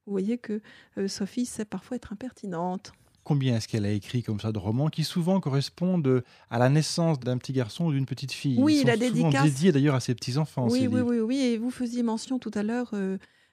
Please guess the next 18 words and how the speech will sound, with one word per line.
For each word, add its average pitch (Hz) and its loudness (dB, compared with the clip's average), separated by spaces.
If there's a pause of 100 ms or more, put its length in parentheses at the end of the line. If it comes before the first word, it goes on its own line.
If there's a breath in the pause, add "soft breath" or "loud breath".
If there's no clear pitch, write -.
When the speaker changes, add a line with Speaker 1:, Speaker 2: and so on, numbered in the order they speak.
(120 soft breath)
Speaker 1:
d'un 196 0
Ségur 208 0
académicien, 190 -6
le 214 0
petit 190 -6
Pierre 240 0
de 190 -2
Ségur, 226 0 (460 soft breath)
qui 208 0
a 196 4
été 202 2
élu, 202 4
euh, 180 0
en 185 -2
mille 196 2
neuf 202 -2
cent 185 -6
sept. - -2